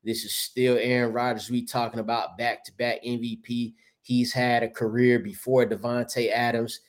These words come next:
He helped make Jordy Nelson. So he, he'll, it's gonna be somebody.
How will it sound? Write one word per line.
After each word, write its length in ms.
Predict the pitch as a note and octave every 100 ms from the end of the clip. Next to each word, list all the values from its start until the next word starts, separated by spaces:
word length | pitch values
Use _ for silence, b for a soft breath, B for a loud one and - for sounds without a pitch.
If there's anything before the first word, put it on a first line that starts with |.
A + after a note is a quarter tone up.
| _ _
He 320 | - C3+ B2
helped 420 | A2 C3+ B2 -
make 440 | A2 B2+ B2+ - - _ _ _ _ _ _ _ -
Jordy 420 | A#2+ B2 A#2 A2
Nelson. 420 | A#2 B2 A2+ A2
So 400 | - B2 A#2+ A#2
he, 240 | B2 D3 C3+
he'll, 320 | D#3 F3 D3+ b b - -
it's 220 | C3 D3+ -
gonna 280 | E3+ F3
be 180 | C#3 E3+
somebody. 800 | D#3 - D#3+ D3 A#2 G2+ F#2